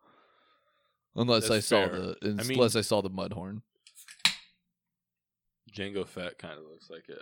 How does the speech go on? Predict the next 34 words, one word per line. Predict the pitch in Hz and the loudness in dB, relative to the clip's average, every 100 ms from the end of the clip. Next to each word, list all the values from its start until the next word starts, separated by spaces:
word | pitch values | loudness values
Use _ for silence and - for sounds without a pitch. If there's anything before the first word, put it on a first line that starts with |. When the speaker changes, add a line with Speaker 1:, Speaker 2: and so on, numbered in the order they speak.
| - | -18
Speaker 2:
Mando | 92 85 82 80 76 80 | -20 -20 -20 -18 -16 -18
if | - _ | -20 _
Mando | 90 85 80 90 | -20 -20 -18 -18
had | 85 | -16
blue | 87 87 82 | -10 -10 -10
on | 78 | -14
him | 82 | -16
at | 82 | -16
all. | 87 98 _ _ _ - - - _ _ _ - | -16 -18 _ _ _ -20 -20 -20 _ _ _ -12
Speaker 1:
Yeah, | 120 - - _ - | -12 -12 -18 _ -20
exactly. | 95 98 82 - 78 101 _ _ _ | -18 -14 -14 -14 -16 -18 _ _ _
Speaker 2:
Okay. | 101 - 82 73 _ - | -20 -18 -20 -20 _ -16
Speaker 1:
But | 113 | -10
yeah, | 113 | -8
that's | 107 117 117 | -6 -8 -6
it | 123 | -8
for | - 98 | -8 -12
Star | - 95 107 | -10 -12 -10
Wars, | 101 85 80 | -12 -14 -18
I | 87 104 | -20 -18
think. | 110 - _ - | -18 -18 _ -10
Speaker 2:
All | 98 | 0
right. | 110 107 98 | 6 6 6
Well, | 110 110 95 - - _ 107 | 6 6 6 2 -16 _ -8
we're | 107 | -4
gonna | 110 | -2
hop | 98 107 104 | -2 -4 -4
directly | 101 95 - 101 | -2 -2 -2 -8
into | 95 | -10
the | 90 | -10
M | 90 90 | -12 -14
C | - | -14
U | 90 85 82 | -12 -12 -12
because | 85 98 85 82 - | -12 -8 -8 -8 -14